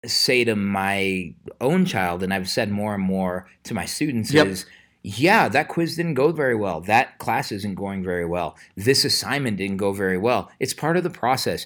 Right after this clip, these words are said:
Speaker 2: It is.
Speaker 1: How in the world are you gonna grow if you never test your limits, you
Speaker 2: That's
Speaker 1: know?
Speaker 2: right.
Speaker 1: And so it's part of the process. "Um, Mister Munoz, I really don't understand how to do a point of view statement." Well, we're in the process, so let's, let's
Speaker 2: Let's
Speaker 1: work
Speaker 2: go
Speaker 1: on
Speaker 2: through
Speaker 1: it.
Speaker 2: it, and,
Speaker 1: And
Speaker 2: and once you've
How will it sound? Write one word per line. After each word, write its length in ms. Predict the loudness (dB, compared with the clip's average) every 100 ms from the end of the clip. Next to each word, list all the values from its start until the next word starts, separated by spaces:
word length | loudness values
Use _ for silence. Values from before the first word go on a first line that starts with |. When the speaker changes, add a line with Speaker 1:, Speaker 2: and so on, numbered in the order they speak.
| -12
Speaker 2:
It 120 | -6
is. 60 | 2
Speaker 1:
How 240 | 4 6
in 80 | 6
the 60 | 4
world 560 | 4 4 4 4 2 0
are 80 | -2
you 160 | 0
gonna 160 | -2 -4
grow 380 | -8 -4 0 0
if 120 | 0 -2
you 60 |
never 400 | -2 -2 0 -2
test 360 | -2 -2 -2 -4
your 100 | -6
limits, 520 | -4 -4 -4 -8 -4
you 60 | -2
Speaker 2:
That's 160 | 2
Speaker 1:
know? 80 | 2
Speaker 2:
right. 140 | 2 -4 -14 0
Speaker 1:
And 240 | 2 2 2
so 260 | 6 6
it's 120 | 6 4
part 200 | 2 2
of 60 |
the 60 | 0
process. 440 | 0 0 0 -2 0
"Um, 240 | 2 4
Mister 180 | 4 4
Munoz, 200 | 4 2
I 60 |
really 300 | 2 6 8
don't 160 | 6 4
understand 400 | 0 0 -2 0
how 80 | 0
to 100 | -2
do 140 | -4
a 40 | -4
point 220 | -4 -4
of 60 |
view 140 | -4 -4
statement." 400 | -6 -8 -8 -14 -18 _ _ -8
Well, 220 | 4 6 8
we're 120 | 6
in 100 | 4
the 60 | 2
process, 460 | 2 2 -2 0
so 180 | 2 2
let's, 320 | 0 -2 -2
let's 0 |
Speaker 2:
Let's 220 | -2 0 2 4
Speaker 1:
work 60 |
Speaker 2:
go 60 | 4
Speaker 1:
on 60 |
Speaker 2:
through 160 | 6 6
Speaker 1:
it. 140 | 6 4
Speaker 2:
it, 20 |
and, 120 | 4
Speaker 1:
And 140 | 4 4
Speaker 2:
and 140 | 2
once 240 | -2 -2 -2
you've 180 | -2